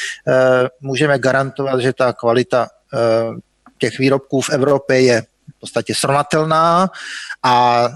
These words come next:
zase máme jednoznačně výsledky z České obchodní inspekce a, eh, z Elektrotechnického zkušebního ústavu, když se dělá zkouška, eh, spolehlivosti.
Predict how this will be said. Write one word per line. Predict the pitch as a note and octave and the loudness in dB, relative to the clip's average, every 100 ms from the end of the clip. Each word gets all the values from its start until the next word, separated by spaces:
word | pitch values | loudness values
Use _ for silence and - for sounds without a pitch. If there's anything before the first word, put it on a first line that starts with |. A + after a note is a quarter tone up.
| - | -10
zase | B2+ A#2+ B2+ D#3 D3 D3 - - | -4 -2 0 0 0 -2 -10 -14
máme | B2 C3 C#3+ D3 C#3 C#3 C#3+ C3 | -4 0 2 0 -2 -4 -4 -2
jednoznačně | C3 C#3 B2+ C#3 B2+ - C#3 C3 | 0 0 0 -2 -2 -2 0 0
výsledky | B2 - C3 - C3 A#2+ | 0 0 -2 -2 -2 -2
z | |
České | - - - B2+ | -2 -4 0 0
obchodní | A#2 - A#2+ | 0 -4 -4
inspekce | B2 - A#2+ - - B2+ | -6 -4 -4 -2 0 2
a, | A#2 | 0
eh, | A2 - B2 B2 A#2 | -2 -8 -4 -2 0
z | - B2+ | -2 2
Elektrotechnického | A#2+ B2+ C3+ C3+ - - C3+ - - B2+ | 4 4 2 -4 -6 -6 -6 -4 0 0
zkušebního | C3 - - B2+ B2 | -2 -6 -6 -4 -4
ústavu, | A#2 - B2+ B2 - - - - | -4 -2 -2 -2 -8 -10 -10 -6
když | B2+ - | -4 -2
se | C#3+ | 0
dělá | C#3 C3+ A#2+ A#2+ - - - - _ - | 2 4 2 0 -6 -20 -20 -20 _ -10
zkouška, | - D#3 C#3 - D3+ C3+ A#2 - _ C3+ | -2 0 0 -2 0 -2 -2 -12 _ -2
eh, | B2 A#2 | 0 0
spolehlivosti. | - D#3+ C3+ C3 A#2+ - G#2+ | 0 0 2 0 -2 -2 -6